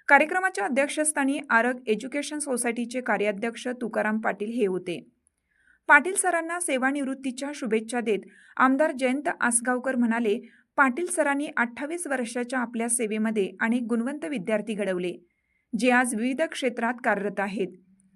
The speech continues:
त्यांच्या अनुभवाचा फायदा शिक्षक संस्थेला व्हावा, हीच आमची अपेक्षा आहे." सेवा काळात पाटील सरांनी अनेक महत्त्वाच्या जबाबदाऱ्या पार पाडल्या, लोकांना मार्गदर्शन केलं. आता सेवानिवृत्तीनंतर त्यांनी शाळेबरोबरच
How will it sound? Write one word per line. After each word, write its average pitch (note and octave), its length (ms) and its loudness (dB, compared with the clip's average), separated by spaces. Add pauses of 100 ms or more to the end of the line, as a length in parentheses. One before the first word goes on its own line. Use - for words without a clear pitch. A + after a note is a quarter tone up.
(140)
त्यांच्या E4 300 2
अनुभवाचा D#4 680 0
फायदा A#3 400 0
शिक्षक C4 500 -8
संस्थेला A#3 500 0
व्हावा, G#3+ 340 0 (380)
हीच D#4+ 220 -4
आमची A#3+ 300 2
अपेक्षा G#3+ 400 -2
आहे." F#3+ 300 -4 (600)
सेवा D#4 300 0
काळात E4 300 2
पाटील C#4 400 0
सरांनी B3 440 0 (100)
अनेक A3+ 260 -2
महत्त्वाच्या C#4+ 560 -2
जबाबदाऱ्या A3 600 0
पार G3+ 240 0
पाडल्या, F#3 380 -2 (480)
लोकांना A3+ 460 2
मार्गदर्शन A#3+ 640 0
केलं. F#3+ 240 0 (460)
आता E4 280 2
सेवानिवृत्तीनंतर C4+ 1120 -2 (120)
त्यांनी B3+ 240 -2
शाळेबरोबरच A#3+ 880 0